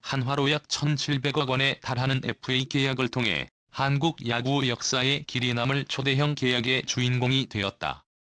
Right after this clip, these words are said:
그 순간은 단순히 한 선수가 대박 계약을 따낸 차원을 넘어 한국인 메이저리거의 위상 자체가 재편되는 사건이었다. 이후 일육 시즌 동안 메이저리그 무대를 누비며 쌓아 올린 총수입은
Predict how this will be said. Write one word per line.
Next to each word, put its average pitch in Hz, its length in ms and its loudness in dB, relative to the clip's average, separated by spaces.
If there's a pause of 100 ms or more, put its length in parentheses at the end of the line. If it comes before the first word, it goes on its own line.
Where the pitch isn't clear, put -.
(920)
그 147 180 0
순간은 143 600 -2
단순히 139 560 0
한 143 220 0
선수가 110 580 0 (220)
대박 131 400 0
계약을 143 460 0
따낸 131 360 0
차원을 131 500 0
넘어 110 340 0 (200)
한국인 143 680 2
메이저리거의 131 840 2
위상 131 360 0
자체가 143 560 -2
재편되는 131 680 0
사건이었다. 117 920 -2 (1080)
이후 131 420 2
일육 131 300 0
시즌 156 440 0
동안 151 460 0
메이저리그 127 520 2
무대를 127 500 2
누비며 120 380 0
쌓아 135 340 0
올린 127 420 0
총수입은 117 760 -2